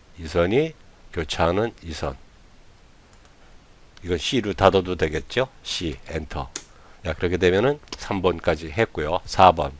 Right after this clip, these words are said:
어, 삼각형으로 그려서 변형을 해도 되고요. 우선 라인으로 한번 그릴게요. 라인. 얼마 떨어진대? 오십만큼 떨어진대.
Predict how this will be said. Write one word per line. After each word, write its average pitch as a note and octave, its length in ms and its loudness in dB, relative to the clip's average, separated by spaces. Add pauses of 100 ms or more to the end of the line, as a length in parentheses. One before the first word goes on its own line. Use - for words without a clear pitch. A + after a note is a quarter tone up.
(960)
어, D2 140 -10
삼각형으로 B2+ 640 6
그려서 G2 360 4
변형을 F2+ 500 2
해도 F#2 220 -4
되고요. D#2+ 500 -4
우선 D#2 240 -4
라인으로 A2 480 8
한번 E2+ 340 0
그릴게요. E2+ 600 -4
라인. E2+ 400 2 (800)
얼마 F2 360 2 (100)
떨어진대? F2+ 680 0 (360)
오십만큼 E2 600 -4
떨어진대. D2 760 -4